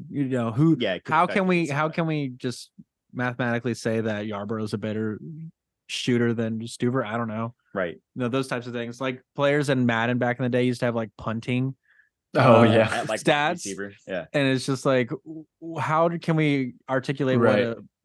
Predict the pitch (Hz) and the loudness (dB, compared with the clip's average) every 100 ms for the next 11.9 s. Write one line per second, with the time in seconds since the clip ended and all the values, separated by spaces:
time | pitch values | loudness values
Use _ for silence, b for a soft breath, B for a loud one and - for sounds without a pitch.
0 | 147 139 143 135 123 143 131 131 127 - | -6 -2 0 0 0 -2 0 0 0 -4
1 | - 127 123 123 107 104 - 107 101 - | -6 -6 -4 -4 -6 -8 -10 -10 -10 -12
2 | 101 92 107 107 110 110 101 104 - - | -12 -12 -12 -12 -12 -14 -16 -18 -18 -10
3 | 110 92 82 95 104 95 110 92 82 82 | -4 -2 -2 -2 -2 -4 -6 -6 -6 -10
4 | - _ - 90 - 82 92 90 104 95 | -10 _ -18 -10 -8 -8 -10 -10 -8 -8
5 | 95 113 98 101 92 92 92 101 98 - | -6 -6 -6 -4 -2 -2 -2 -6 -6 -8
6 | 87 - _ - 160 190 202 214 190 160 | -8 -10 _ -10 -6 -4 -4 -2 -2 -2
7 | 151 135 127 127 120 120 117 117 117 117 | -2 0 -2 -4 -6 -6 -4 -6 -6 -8
8 | 123 123 120 120 123 117 - 117 120 117 | -8 -8 -8 -10 -10 -12 -10 -10 -10 -8
9 | 113 110 110 110 110 _ _ _ - 117 | -10 -8 -10 -10 -12 _ _ _ -20 -10
10 | 113 117 110 107 101 101 - 117 113 107 | -6 -4 -4 -6 -10 -14 -18 -14 -14 -14
11 | - 139 127 110 110 110 107 107 | -12 -8 -8 -8 -10 -10 -10 -12